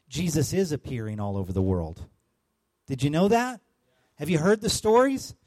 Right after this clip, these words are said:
He's appearing all over the world through you. You're the representative.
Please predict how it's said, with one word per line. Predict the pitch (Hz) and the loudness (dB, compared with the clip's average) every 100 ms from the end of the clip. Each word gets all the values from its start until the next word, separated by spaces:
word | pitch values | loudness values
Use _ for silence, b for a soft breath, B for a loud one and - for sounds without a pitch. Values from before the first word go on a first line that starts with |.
| B B B | B B B
He's | 233 214 | 2 2
appearing | 196 - 175 247 233 | 0 -2 -2 0 2
all | 214 240 247 254 233 | 4 4 4 2 0
over | 208 226 226 226 | 2 2 2 0
the | 175 | -2
world | 156 165 196 190 156 120 98 98 _ _ _ _ _ _ _ - | 0 2 4 4 4 0 -4 -10 _ _ _ _ _ _ _ -10
through | - 127 | -2 0
you. | 113 113 85 71 - _ _ _ _ _ _ _ _ _ _ _ _ _ _ _ _ _ _ _ _ _ _ _ _ _ _ _ _ _ _ _ _ _ _ _ _ _ _ - | 0 0 -2 -6 -14 _ _ _ _ _ _ _ _ _ _ _ _ _ _ _ _ _ _ _ _ _ _ _ _ _ _ _ _ _ _ _ _ _ _ _ _ _ _ -2
You're | 185 | 0
the | 185 | 2
representative. | 156 160 - 135 139 147 107 | 2 -2 -6 -6 -6 -8 -14